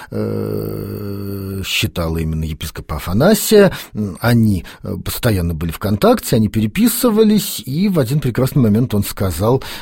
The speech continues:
вот, собственно, м, после избрания патриарха, что, э, теперь надо,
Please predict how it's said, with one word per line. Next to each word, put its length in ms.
вот, 280
собственно, 440
м, 340
после 280
избрания 420
патриарха, 600
что, 440
э, 680
теперь 360
надо, 340